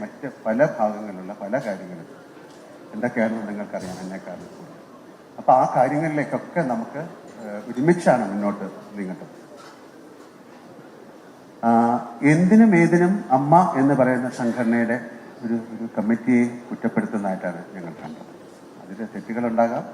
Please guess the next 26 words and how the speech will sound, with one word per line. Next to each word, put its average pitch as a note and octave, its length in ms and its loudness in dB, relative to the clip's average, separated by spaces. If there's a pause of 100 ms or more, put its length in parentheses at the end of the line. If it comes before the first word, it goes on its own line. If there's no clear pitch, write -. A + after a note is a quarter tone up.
(100)
അതിനെക്കുറിച്ച് A2 420 -12
നമുക്ക് A#2 200 -12
പിന്നീട് B2 300 -8
സംസാരിക്കാം. - 360 -14 (720)
അപ്പോൾ - 140 0
അങ്ങനെ A#2+ 320 4
ഒരു E3 140 2
കാര്യം A#2+ 260 4
വന്നപ്പോൾ A2 340 -2 (300)
ഇത് C3 100 -10 (200)
എല്ലാവർക്കും D#3+ 600 -2
തുറന്ന് C#3+ 240 -2
സംസാരിക്കാനുള്ളൊരു A2+ 920 -2 (440)
വേദിയായി A2 500 2
മാറണം. E2+ 280 -8 (800)
എല്ലാത്തിനും D#3+ 540 6
നമ്മളല്ലല്ലോ C3 600 2
ആൻസർ G2 340 -8
ചെയ്യുന്നത്. F2 280 -14 (1080)
ഒരു B2 100 0
സംഭവം C#3 420 2
നടന്നാൽ C#3+ 320 4 (140)
അതിൽ C3 140 -6 (160)
അമ്മ A#2 180 2 (380)
എന്ന് A2+ 160 -10
പറയുന്ന A#2+ 260 -8